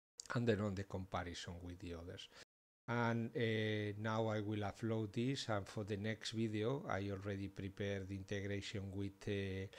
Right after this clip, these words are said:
uh, of nvidia nim with, uh, LangChain. And then, uh, later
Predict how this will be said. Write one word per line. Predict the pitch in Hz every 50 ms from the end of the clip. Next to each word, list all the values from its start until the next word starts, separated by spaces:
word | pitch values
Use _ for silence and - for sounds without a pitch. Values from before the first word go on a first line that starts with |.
| - - - - - - - - -
uh, | 117 113 110 107 107 104 104 104 101 101 98 98 98 107 107 110 - - - - 110
of | 107 - -
nvidia | - 101 101 95 110 110 104 107 107 104 101 98 98 95
nim | 98 113 123 123 127 135 135 -
with, | 110 107 101 - - -
uh, | 104 98 95 92 95 92 92 92 90
LangChain. | 98 101 104 104 - - - 127 123 143 160 190 185 - - - - _ _ _ _ _ _ _ _ _ _ _ _ _ _ _ _ _ -
And | 95 95 95
then, | 98 98 98 98
uh, | 98 95 95 95 95
later | 95 95 101 98 95 - - 101 95 95 95